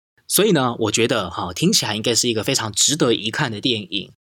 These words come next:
希望呢，下一次我看完之后还可以跟大家分享一下我自己看完的心得。那还没有看，我先在上网查了有关这部电影的资料。我查到《梦想之地》这一部电影的英文片名叫做 “Minari”。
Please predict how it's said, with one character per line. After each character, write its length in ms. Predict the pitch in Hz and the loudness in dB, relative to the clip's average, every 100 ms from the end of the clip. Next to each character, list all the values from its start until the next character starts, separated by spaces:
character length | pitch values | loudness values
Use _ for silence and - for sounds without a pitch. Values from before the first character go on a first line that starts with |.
| - | 0
希 160 | - | 2
望 160 | 139 135 | 4 2
呢， 140 | 107 | 2
下 160 | 107 139 | 2 0
一 20 | |
次 160 | 117 120 | 0 0
我 100 | 90 | 0
看 200 | 127 117 | -2 0
完 120 | 101 | 0
之 200 | - 113 | 0 0
后 120 | 117 | -2
还 140 | 104 107 | -2 0
可 100 | 123 | 0
以 60 | |
跟 140 | 113 117 | 0 -2
大 120 | 113 | 0
家 140 | 110 | 0
分 180 | 107 120 | 0 0
享 160 | 120 185 | 2 0
一 60 | |
下 160 | - 110 | 0 0
我 100 | 90 | -2
自 120 | - | -2
己 100 | 95 | -2
看 160 | - 98 | -2 -2
完 100 | 90 | 0
的 80 | |
心 300 | - 101 95 | 0 0 -2
得。 300 | 95 85 80 - _ - | -2 -2 -2 -6 _ -2
那 160 | 214 - - | -2 -2 -6
还 140 | 151 | -2
没 80 | 233 | 0
有 80 | 202 | 2
看， 260 | - 151 - | 2 -2 -2
我 100 | 98 | 0
先 200 | 151 160 | 2 2
在 120 | 160 | 2
上 240 | 135 180 120 | 2 0 0
网 160 | 87 87 | -2 0
查 280 | - - | 0 0
了 100 | 190 | 0
有 160 | 143 98 | 0 0
关 180 | 127 131 | 0 0
这 140 | 127 | 0
部 120 | 127 | 0
电 140 | 120 123 | 0 0
影 80 | 92 | -2
的 100 | 92 | -2
资 240 | - 175 | 0 4
料。 200 | 208 - _ _ - | 4 2 _ _ -4
我 140 | 131 | -2
查 180 | - 156 | 0 2
到 140 | 220 156 | 2 2
《梦 240 | 226 226 | 2 4
想 280 | 147 107 90 90 | 4 2 -2 -2
之 160 | 190 | 0
地》 200 | 185 82 - | 0 0 2
这 80 | 151 | 4
一 60 | |
部 160 | 160 151 | 6 4
电 160 | 160 | 4
影 80 | 117 | 2
的 100 | 95 | -4
英 240 | 101 190 226 | -2 0 2
文 180 | 131 | 2
片 300 | 131 - 151 | 0 0 0
名 300 | 107 101 120 - - | 0 -2 -4 -4 -2
叫 220 | 139 127 | 0 2
做 400 | 139 120 110 107 | 4 6 6 2
“Minari”。 920 | 117 151 180 185 185 185 170 127 | 0 4 6 6 4 2 0 -2